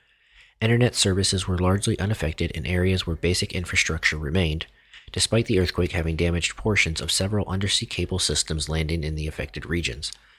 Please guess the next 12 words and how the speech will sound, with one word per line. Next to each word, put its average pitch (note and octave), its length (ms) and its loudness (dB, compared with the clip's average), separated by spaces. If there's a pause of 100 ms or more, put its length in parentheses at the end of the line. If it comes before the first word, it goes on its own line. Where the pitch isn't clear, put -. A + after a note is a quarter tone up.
(380)
These D3 200 2
systems - 440 0
were E2 100 -4
able F2+ 180 0
to - 180 -6
reroute G2+ 420 2
around E2 320 -2
affected - 420 -6
segments D#2+ 460 -2
onto E2+ 280 -4
redundant D#2 540 -4
links. - 440 -2